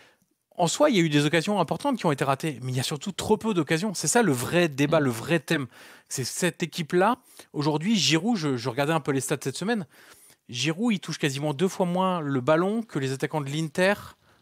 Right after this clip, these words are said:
Speaker 1: dans la surface, je parle, adverse, que les attaquants de l'Inter, de la Lazio, de, de, de Naples, et cetera. Donc, c'est bien la preuve qu'il n'est pas assez servi. Donc, le quatre quatre deux, ça répondait à, à ça, mettre quelqu'un à côté de Giroud et pour essayer d'avoir un lien plus important avec quelqu'un autour de
Speaker 2: Mm.
Speaker 1: lui.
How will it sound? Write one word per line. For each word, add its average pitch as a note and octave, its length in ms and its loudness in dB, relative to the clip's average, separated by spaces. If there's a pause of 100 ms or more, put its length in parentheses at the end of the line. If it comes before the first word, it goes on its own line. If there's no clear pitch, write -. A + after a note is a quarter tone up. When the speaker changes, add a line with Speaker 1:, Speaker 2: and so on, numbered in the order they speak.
(120)
Speaker 1:
dans C3 80 0
la B2+ 80 2
surface, F#3 400 -2
je - 80 -14
parle, E3 400 0
adverse, C3+ 440 -2 (300)
que - 80 -10
les C3 120 -2
attaquants C#3 260 -2
de B2 80 -6
l'Inter, F3 520 2
de D3 60 -2
la B2+ 140 0
Lazio, D#3+ 580 0
de, C3 240 -2
de, A#2 220 -6
de A#2+ 160 -4
Naples, D#3 340 0
et - 60 -2
cetera. D3+ 340 -2
Donc, A#2+ 300 -10 (240)
c'est - 200 -10
bien D3+ 140 0
la D3+ 120 4
preuve G#3 240 0
qu'il C#3+ 180 -2
n'est C3+ 80 2
pas E3 140 2
assez D#3+ 180 -2
servi. G3+ 260 0
Donc, D#3 240 -4
le D3+ 80 2
quatre E3 160 -2
quatre E3 140 0
deux, F#3 80 -2
ça C#3 160 -2
répondait D3 340 0
à, C3 160 4 (460)
à D3 120 -2
ça, B3 360 0
mettre D#3 340 -2
quelqu'un E3 300 0
à D3+ 40 0
côté C#3+ 280 -4
de C3+ 60 -10
Giroud D3+ 440 0
et C3+ 80 2 (400)
pour C3+ 160 -6
essayer D3 200 0
d'avoir C#3 260 2
un C3 80 4
lien D3+ 360 0
plus C#3+ 220 -8
important C#3+ 300 -4
avec C#3+ 100 -4
quelqu'un C#3 300 -2
autour C3 340 -4
de C3+ 80 0
Speaker 2:
Mm. D3+ 60 0
Speaker 1:
lui. A3+ 180 -2